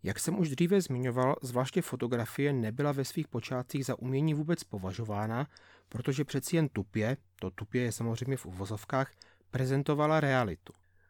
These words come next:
Dalo by se říct, že byla považována za radikálně ikonickou, a to až tak, že se nedalo mluvit ani o nápodobě.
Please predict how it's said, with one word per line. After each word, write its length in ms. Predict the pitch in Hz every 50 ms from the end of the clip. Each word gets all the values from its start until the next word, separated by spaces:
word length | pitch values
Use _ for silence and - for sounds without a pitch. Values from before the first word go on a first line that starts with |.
| _ _ -
Dalo 300 | 147 113 104 117 139 147
by 100 | 160 170
se 200 | - - 226 202
říct, 180 | 147 139 131
že 140 | 135 127 135
byla 220 | 135 143 151 160
považována 720 | - - 135 127 131 131 127 151 143 151 151 156 160 165
za 140 | 160 - 151
radikálně 540 | 131 127 123 139 135 - 160 156 160 165 -
ikonickou, 760 | - - - - - 131 123 117 104 - - - 120 120 - -
a 80 | - -
to 200 | - - - -
až 160 | 175 - -
tak, 260 | - - 87 80 - - - - _ _ _ _ - - _
že 140 | - - 135
se 160 | - - 165
nedalo 340 | 160 147 143 156 160 - -
mluvit 320 | 165 151 147 143 160 165 -
ani 240 | - 147 147 151 -
o 100 | - 175
nápodobě. 640 | 160 156 143 - - 175 147 117 90 - - -